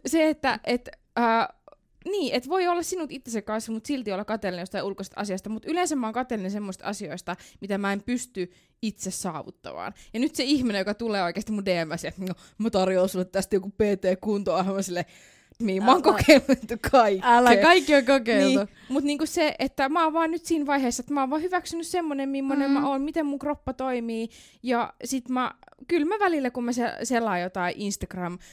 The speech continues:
Speaker 1: niinku, pageä, niin sit mä oon silleen, aa, no on tälläkin ihan hito, et hemmetti, tää on kuuma tää muija, et oisinpa niinku itekin näin kuuma. Mut sit mä tajun silleen, aa, no mut hän ei oo minä,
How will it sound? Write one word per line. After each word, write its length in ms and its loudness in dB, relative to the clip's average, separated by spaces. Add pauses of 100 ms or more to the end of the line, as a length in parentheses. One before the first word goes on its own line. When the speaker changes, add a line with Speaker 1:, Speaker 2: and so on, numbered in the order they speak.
(100)
Speaker 1:
niinku, 520 -6 (440)
pageä, 440 0
niin 140 -4
sit 100 -12
mä 100 -4
oon 100 -4
silleen, 340 -4
aa, 240 -2
no 160 -8
on 100 -8
tälläkin 380 -8
ihan 140 -8
hito, 260 -10 (180)
et 200 -12 (280)
hemmetti, 360 -6
tää 140 -8
on 60 -10
kuuma 320 -10
tää 180 -12
muija, 340 -8 (320)
et 140 -6
oisinpa 400 -2
niinku 240 -10
itekin 420 -12
näin 200 -8
kuuma. 320 -10 (340)
Mut 180 -4
sit 120 0
mä 140 -2
tajun 260 -2
silleen, 240 -6
aa, 280 -4 (240)
no 80 -4
mut 220 -2
hän 300 0
ei 120 0
oo 60 -2
minä, 320 -2